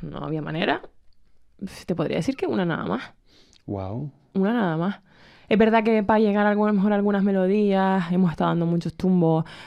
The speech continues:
Speaker 1: iba por un lado y al final le ha acabado siendo completamente otra cosa.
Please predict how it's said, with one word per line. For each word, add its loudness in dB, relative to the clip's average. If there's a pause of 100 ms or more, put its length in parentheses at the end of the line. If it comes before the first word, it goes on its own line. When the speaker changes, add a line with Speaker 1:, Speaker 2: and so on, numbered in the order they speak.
(140)
Speaker 1:
iba 4
por 2
un 2
lado 2
y 2
al 0
final 0
le 2
ha 0
acabado 0
siendo 0
completamente -2
otra -6
cosa. 0